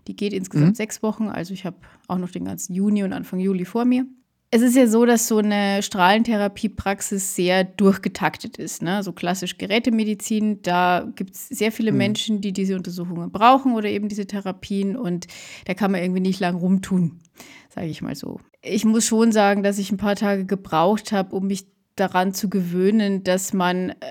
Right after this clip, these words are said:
Speaker 1: einfach da sich über zwei Handscanner authentifizieren muss, auf einen Tisch geschnallt wird, alles mit Maske, aber obenrum natürlich ohne Kleidung.
Speaker 2: Klingt eigentlich komplett nach James Bond.
Speaker 1: <laughs>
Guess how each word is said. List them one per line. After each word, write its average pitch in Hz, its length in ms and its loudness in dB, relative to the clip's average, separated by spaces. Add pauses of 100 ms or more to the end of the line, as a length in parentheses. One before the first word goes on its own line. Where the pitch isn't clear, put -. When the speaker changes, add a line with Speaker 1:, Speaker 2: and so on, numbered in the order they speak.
(400)
Speaker 1:
einfach 190 520 -2
da 180 320 4
sich 180 180 -6
über 190 160 -2
zwei 185 220 0
Handscanner 202 680 2
authentifizieren 202 880 0
muss, 220 260 2
auf 208 140 -6
einen 190 240 -2
Tisch 240 260 0
geschnallt 202 680 2
wird, 220 340 2
alles 208 320 0
mit 214 220 2
Maske, 220 500 2
aber 196 200 0
obenrum 208 420 0
natürlich 202 420 -4
ohne 220 260 2
Kleidung. 220 420 0
Speaker 2:
Klingt 175 120 6
eigentlich 170 160 4
komplett 165 420 6
nach 185 160 8
James 143 320 4
Bond. 123 400 -2
Speaker 1:
<laughs> - 60 -20